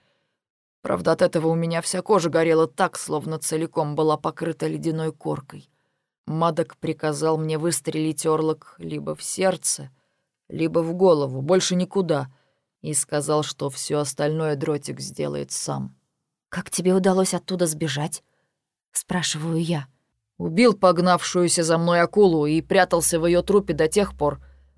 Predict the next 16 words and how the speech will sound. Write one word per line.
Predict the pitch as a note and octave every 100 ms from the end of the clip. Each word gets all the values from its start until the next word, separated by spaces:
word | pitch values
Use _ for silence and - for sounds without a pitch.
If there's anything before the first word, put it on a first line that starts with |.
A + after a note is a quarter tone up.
| -
пока | F3 E3
не | E3
миновала | D#3+ D#3+ D#3 D#3 D#3
опасность. | - D#3+ - D3 - - - _ _ _ _
Потом | - - E3 E3
выбрался | E3 F#3+ E3 D3 - D#3
и | D3+
поплыл | D3 D#3 E3 D#3+ D3+
к |
берегу». | D3+ D#3 C#3+ C3 - - _ _ _ _ -
«Мадок | F3 G3+ G3+ G3+
дал | F#3+ A3+ C4
тебе | B3 G3 G3+ G#3+
ещё | A#3 - F3+
какие-то | D#3 D3 - D3+ C#3+ D#3
приказы?» | E3 D#3+ D#3+ D3 D#3+